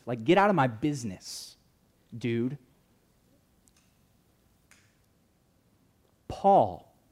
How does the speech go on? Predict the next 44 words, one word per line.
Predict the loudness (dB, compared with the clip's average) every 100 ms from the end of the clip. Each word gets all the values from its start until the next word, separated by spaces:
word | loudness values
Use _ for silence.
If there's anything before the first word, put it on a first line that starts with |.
| _
speaks | -14 -10 -8 -4 -4 -4 -12 -16 -18 _ _ -16
the |
truth | -14 -14 -8 -6 -8 -14 _ _ _ _ -14
in | -10 -8 -2
love | -2 -2 -10 _ _ _ _ _ -16
to | -10
these | -10 -10
people, | -12 -12 -12 -20 -20 _ _ _ _ -20
so | -8 -2 -2
much | -2 -6
so | -4 -4
that | -4
he's | -6 -8
willing | -6 -4 -6
to |
say, | -6 -6 -6 -8 -12 _ _ _ -14
"I'm | -12
sending | -6 -4 -4 -4
Timothy | -6 -6 -6 -8 -10 _ _ -12
because | -6
I'm | -4
scared | -4 2 4 4 2 -6 -12 -12
that | -4
Satan | 0 0 0
has | -8
drawn | -6 -2 -2
you | -2
so | -4 -2
much | -2 -2 -4
away | -2 -2
from | -2
the | -4
faith | 0 0 0
that | -2
all | 0
the | -2
time | -2 -2 -2
I |
spent | -4 -6 -6
in | -6
Thessalonica | -10 -8 -6 -6 -8 -8
was | -12
actually | -12 -14
worthless." | -16 -16 -18 -20 _